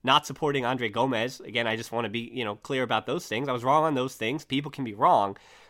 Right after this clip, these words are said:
Um, and the ovation for Gomes, not only was that wonderful to see, and I'm happy it happened,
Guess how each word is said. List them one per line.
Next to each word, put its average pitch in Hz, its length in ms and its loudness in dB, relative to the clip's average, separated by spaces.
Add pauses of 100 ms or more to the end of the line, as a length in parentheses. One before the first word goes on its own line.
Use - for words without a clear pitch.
Um, 120 300 4
and 143 100 2
the 151 120 2
ovation 160 500 0
for 165 80 -4
Gomes, 139 420 2
not 123 140 -2
only 131 140 0
was 123 100 -4
that 113 140 0
wonderful 127 340 0
to 110 100 -8
see, 160 380 -2
and 107 100 -4
I'm 107 80 -6
happy 135 300 -2
it 98 80 -4
happened, 110 400 -2